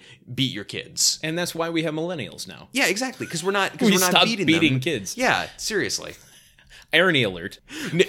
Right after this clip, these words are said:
Speaker 2: We, we don't promote beating children here.
Speaker 1: You know, I, I didn't get beaten, and somehow I turned out to be the co-host of a very successful home improvement <laughs> podcast. So I'm doing just fine. Thanks, Mom and Dad,
Speaker 2: There you go.
Speaker 1: for not beating me.
Speaker 2: <laughs>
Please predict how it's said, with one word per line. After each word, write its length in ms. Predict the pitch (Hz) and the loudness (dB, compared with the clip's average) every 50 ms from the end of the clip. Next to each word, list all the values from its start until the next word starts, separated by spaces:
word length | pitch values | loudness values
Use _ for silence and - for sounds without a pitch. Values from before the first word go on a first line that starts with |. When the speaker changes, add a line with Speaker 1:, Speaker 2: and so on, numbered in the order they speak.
| - 214 | 2 4
Speaker 2:
We, 180 | 180 202 208 190 | 6 8 8 8
we 160 | 180 180 185 | 8 6 6
don't 240 | 160 147 175 202 220 - | 10 10 10 10 10 6
promote 420 | 214 185 143 156 135 127 - - | 4 4 4 4 0 -2 -4 -2
beating 300 | - 120 110 95 98 95 | 0 2 2 2 0 -4
children 360 | - - 92 90 87 90 90 | -4 -6 -6 -6 -8 -10 -10
here. 200 | 92 92 101 120 - 135 | -8 -6 -6 -6 -6 -4
Speaker 1:
You 160 | 160 165 170 | 0 2 2
know, 140 | 156 147 135 - | 4 2 2 2
I, 300 | 120 139 160 160 139 - | 2 2 2 2 0 0
I 200 | 123 151 180 185 | 0 2 2 2
didn't 260 | 185 180 202 180 180 | 2 0 0 -2 0
get 220 | 147 165 143 120 120 | 2 2 2 2 2
beaten, 320 | 131 127 123 117 117 113 | 0 0 0 0 -2 -4
and 120 | 107 104 | -2 0
somehow 680 | - - 143 135 143 143 135 127 117 113 113 107 - - | 0 0 0 0 0 0 0 2 2 2 0 0 -2 -2
I 160 | 107 117 127 131 | 0 2 2 2
turned 320 | 131 131 151 147 131 120 | 2 -2 -4 -2 0 2
out 280 | 113 110 107 104 - - | 2 2 2 0 -2 -6
to 80 | 131 | -8
be 200 | 107 117 110 107 | -6 -4 -4 -4
the 100 | 95 101 | -4 -6
co-host 640 | 92 - 139 120 113 110 117 107 104 - - - - - | -6 -4 -4 -4 -4 -4 -4 -6 -4 -4 -4 -4 -4 -4
of 180 | - 110 107 95 - | -4 -4 -4 -4 -2
a 220 | 92 101 98 98 | -2 0 0 0
very 400 | 98 90 95 107 160 190 175 147 | -2 -2 0 4 4 6 6 6
successful 420 | - 131 - 139 123 113 - - - | 4 0 0 -2 -4 -4 0 2 2
home 140 | - 127 123 | 4 4 6
improvement 500 | 123 - 110 - - 123 - 110 - - | 4 4 4 4 2 2 2 0 -4 0
<laughs> 0 | |
podcast. 680 | 120 110 98 92 90 - 104 95 90 90 92 - - - - - - - | 2 2 2 2 2 0 2 2 2 2 2 0 -4 -6 -8 -12 -14 -6
So 180 | - - 151 160 - | 0 2 2 4 4
I'm 200 | 147 156 160 151 | 4 2 2 4
doing 240 | 147 139 135 127 117 | 4 4 4 4 2
just 200 | 120 - - - | 2 0 -2 0
fine. 340 | 123 107 95 90 87 92 | 0 0 0 0 -2 -2
Thanks, 280 | - 117 107 98 - - | -2 -2 -2 -2 -2 -4
Mom 220 | 95 85 78 80 | -4 -4 -6 -6
and 100 | 82 85 | -8 -8
Dad, 280 | 80 82 80 78 82 82 | -6 -4 -4 -4 -4 -6
Speaker 2:
There 220 | - 120 117 110 110 | -6 -4 -2 -2 -2
you 80 | 107 | 0
go. 160 | 104 107 98 87 | -2 -4 -4 -4
Speaker 1:
for 160 | - 101 92 | -6 -6 -4
not 240 | 92 95 101 - 101 | -2 -4 -4 -4 -6
beating 300 | 98 90 80 80 80 80 | -6 -6 -6 -6 -6 -8
me. 180 | 76 76 80 - | -8 -8 -6 -6
Speaker 2:
<laughs> 60 | - | -6